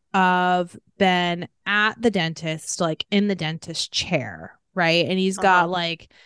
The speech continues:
Speaker 1: the little goggle things on 'cause he's getting
Speaker 2: Yeah.
Speaker 1: just, like, your standard x-rays.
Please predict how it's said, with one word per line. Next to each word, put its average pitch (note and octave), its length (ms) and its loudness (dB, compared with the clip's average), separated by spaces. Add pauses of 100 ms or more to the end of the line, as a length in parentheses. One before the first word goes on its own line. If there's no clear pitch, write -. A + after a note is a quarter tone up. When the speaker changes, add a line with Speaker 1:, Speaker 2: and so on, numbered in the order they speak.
(180)
Speaker 1:
the A3+ 80 4
little A#3 260 6
goggle F3+ 460 4
things F3+ 400 -4
on F3 420 2
'cause E3+ 160 -10
he's F3 160 -8
getting E3 380 -2
Speaker 2:
Yeah. F3+ 240 2
Speaker 1:
just, C3+ 140 -2
like, E3 180 -8
your E3+ 140 -20
standard E3 520 -2
x-rays. D3 960 -4